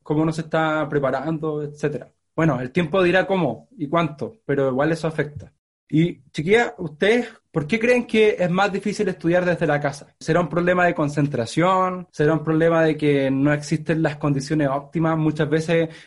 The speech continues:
está en una clase online, ¿cierto? Y pasa el hermano gritando, o la mamá, ¿cierto? Nos llama a almorzar o a tomar desayuno, no sé.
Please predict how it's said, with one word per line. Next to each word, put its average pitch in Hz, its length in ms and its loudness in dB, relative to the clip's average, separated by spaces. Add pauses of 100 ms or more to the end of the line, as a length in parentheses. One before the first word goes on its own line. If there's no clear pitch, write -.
está 147 220 -2
en 160 60 4
una 160 180 2
clase 151 240 -2
online, 147 320 0
¿cierto? 170 280 -4
Y 156 40 0
pasa 156 240 -2
el 143 80 2
hermano 160 480 0
gritando, 160 640 0
o 143 100 -2
la 139 220 2
mamá, 143 240 0
¿cierto? 147 300 -4
Nos 143 100 2
llama 151 160 2
a 147 40 2
almorzar 143 540 -2
o 143 100 0
a 135 60 0
tomar 143 220 0
desayuno, 147 400 -2
no 147 100 2
sé. 165 300 -6